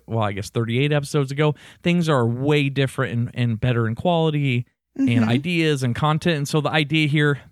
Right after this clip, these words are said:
Speaker 1: is I kinda want a clean start, kind of a new age, if you will. Um, and so we're gonna do that with season two. So what does that mean for you? Uh, the plan is,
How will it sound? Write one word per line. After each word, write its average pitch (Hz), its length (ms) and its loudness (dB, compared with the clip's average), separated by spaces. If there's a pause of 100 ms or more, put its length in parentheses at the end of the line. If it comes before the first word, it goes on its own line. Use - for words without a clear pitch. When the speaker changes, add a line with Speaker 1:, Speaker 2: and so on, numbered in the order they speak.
(140)
Speaker 1:
is 143 320 0 (300)
I 120 80 -4
kinda 160 200 0
want 196 140 0
a 185 60 0
clean 202 260 0
start, 202 440 -2
kind 151 180 0
of 127 80 -2
a 127 80 2
new 160 340 2
age, 175 340 0
if 190 160 -2
you 180 120 2
will. 151 440 0
Um, 135 380 0 (500)
and 147 220 2
so 151 80 0
we're 139 120 0
gonna 143 140 0
do 127 140 0
that 123 180 0
with 120 120 -2
season 110 400 -2
two. 143 360 0 (320)
So - 280 -2
what 139 260 -2
does 156 160 -4
that 123 240 -2
mean 113 160 -2
for 175 160 -4
you? 302 240 -6 (240)
Uh, 131 280 0
the 131 160 -2
plan 214 420 0
is, 131 480 -2